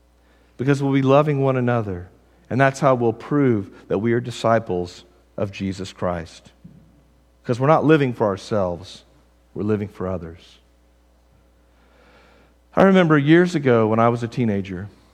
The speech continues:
and so I want the teenagers to listen to what I'm about to say. I'm wrapping this up because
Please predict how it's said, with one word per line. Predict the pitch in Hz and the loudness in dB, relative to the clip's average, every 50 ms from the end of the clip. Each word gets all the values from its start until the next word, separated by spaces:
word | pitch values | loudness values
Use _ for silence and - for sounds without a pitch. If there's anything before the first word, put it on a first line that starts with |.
| _ _ _ _ _ _ _ _ _ _ _ _ _ _ _ _ _ _ _ _ _ - | _ _ _ _ _ _ _ _ _ _ _ _ _ _ _ _ _ _ _ _ _ -8
and | 127 123 | -6 0
so | - 151 | 4 4
I | 147 | 6
want | 147 151 165 151 | 6 4 2 0
the | 135 127 | 0 -4
teenagers | - 156 151 143 131 120 117 113 110 - | -4 -2 0 0 0 -2 -2 -6 -8 -8
to | - 113 | -6 -4
listen | 113 123 - - 117 | -4 -4 -4 -6 -8
to | 107 | -6
what | 104 104 | -4 -4
I'm | 104 101 | -4 -2
about | 98 104 98 98 | -2 -4 -4 -4
to | - 101 | -8 -10
say. | - - 104 98 | -8 -6 -4 -4
I'm | 98 98 107 | -4 -4 -2
wrapping | 113 117 117 113 120 113 | -2 -2 -2 -2 -6 -10
this | 107 104 - - | -10 -10 -8 -8
up | 98 95 90 | -6 -8 -8
because | - 98 101 101 101 - - - | -8 -10 -10 -10 -10 -10 -14 -20